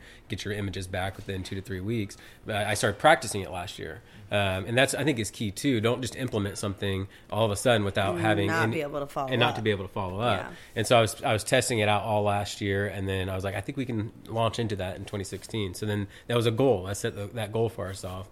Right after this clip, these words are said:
Speaker 1: and it's so far been working. <laughs> And we'll
Speaker 2: Mm-hmm.
Speaker 1: see where we, October, November is gonna be a really busy month for us, so we'll see how, if I can stay on top of that. Um, but yeah, so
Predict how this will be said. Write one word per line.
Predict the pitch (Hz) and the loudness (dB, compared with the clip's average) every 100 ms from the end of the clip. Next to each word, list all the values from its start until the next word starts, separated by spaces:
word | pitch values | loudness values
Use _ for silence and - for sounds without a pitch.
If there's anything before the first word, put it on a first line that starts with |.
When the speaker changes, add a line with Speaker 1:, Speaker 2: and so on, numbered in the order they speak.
| - - - | -20 -20 -12
Speaker 1:
and | - 101 95 95 98 | -2 0 2 0 -2
it's | 107 95 | -6 -6
so | - 120 | 0 2
far | - 151 | 2 0
been | 156 | 2
working. | 156 151 127 117 | 2 2 0 4
<laughs> | 185 - - - | 2 2 -6 -4
And | 123 127 | 2 4
we'll | 131 | 6
Speaker 2:
Mm-hmm. | |
Speaker 1:
see | 143 | 6
where | 131 135 | 6 6
we, | 131 135 113 | 6 4 2
October, | 135 135 165 156 | 2 6 8 10
November | 143 123 120 120 | 8 10 8 6
is | 117 | 4
gonna | 113 | 4
be | 110 | 4
a | 107 | 4
really | 110 113 107 | 4 6 8
busy | 104 101 101 | 6 4 4
month | 101 101 | 4 2
for | 117 110 | 2 2
us, | 104 | 2
so | 110 | 0
we'll | 104 | 0
see | - 113 | 0 0
how, | 104 101 | 2 2
if | 98 - | 0 -2
I | 104 | -4
can | 101 | -2
stay | 110 | -2
on | 101 | -2
top | 98 98 95 | -2 -4 -4
of | |
that. | 92 92 - - - - | -6 -6 -8 -16 -20 -10
Um, | - 98 95 95 98 | -2 0 0 -2 0
but | 101 95 92 - | 2 2 -2 -8
yeah, | 151 143 104 | -2 -2 -2
so | - 110 107 | -6 -2 -2